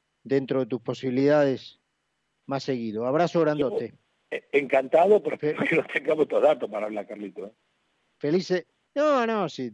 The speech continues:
Speaker 1: tenemos una máquina que nos suministra. Este, y, y felices Pascuas, ¿eh?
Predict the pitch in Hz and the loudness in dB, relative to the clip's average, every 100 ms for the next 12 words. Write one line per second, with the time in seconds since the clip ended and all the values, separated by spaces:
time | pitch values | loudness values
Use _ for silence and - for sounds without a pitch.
0 | 107 - 139 151 135 127 135 135 151 123 | -10 -6 -4 -4 -6 -4 -4 -2 -4 -4
1 | 131 127 107 - 120 113 127 127 127 127 | -6 -6 -8 -6 -6 -4 -6 -6 -4 -4
2 | 113 - 113 104 - - - _ _ 139 | -4 -6 -6 -6 -16 -20 -20 _ _ 2
3 | 131 - 139 151 185 151 143 139 135 131 | 2 2 2 2 2 2 4 4 4 2
4 | 131 143 170 151 170 185 208 - 180 - | 2 0 0 2 2 4 2 0 -2 0
5 | 135 131 160 | -4 -4 -8